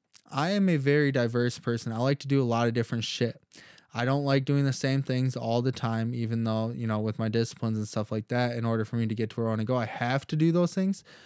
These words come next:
But when it comes to my fitness and what I identify as, I am not just a bodybuilder. I'm not just a CrossFitter. I'm not a swimmer. I am not just a biker. I'm a hybrid athlete.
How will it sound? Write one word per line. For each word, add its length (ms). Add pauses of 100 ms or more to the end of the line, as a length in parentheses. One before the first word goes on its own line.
(420)
But 160
when 120
it 80
comes 260
to 60
my 140
fitness 520
and 220
what 180
I 180
identify 580
as, 280 (880)
I 160
am 140
not 200
just 180
a 40
bodybuilder. 800
I'm 240
not 180
just 160
a 40
CrossFitter. 640 (240)
I'm 160
not 160
a 40
swimmer. 640 (460)
I 140
am 160
not 280
just 240
a 180
biker. 480 (1300)
I'm 180
a 40
hybrid 380
athlete. 380